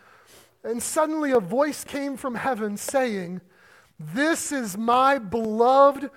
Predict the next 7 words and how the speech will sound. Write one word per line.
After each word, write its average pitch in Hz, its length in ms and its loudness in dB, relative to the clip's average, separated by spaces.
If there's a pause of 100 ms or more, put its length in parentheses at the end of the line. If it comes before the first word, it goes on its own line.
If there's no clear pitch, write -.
(180)
Son 277 640 2
in 226 220 -4
whom 269 500 -2
I 247 360 2
am 247 420 -2
well 240 480 6
pleased." 214 960 -8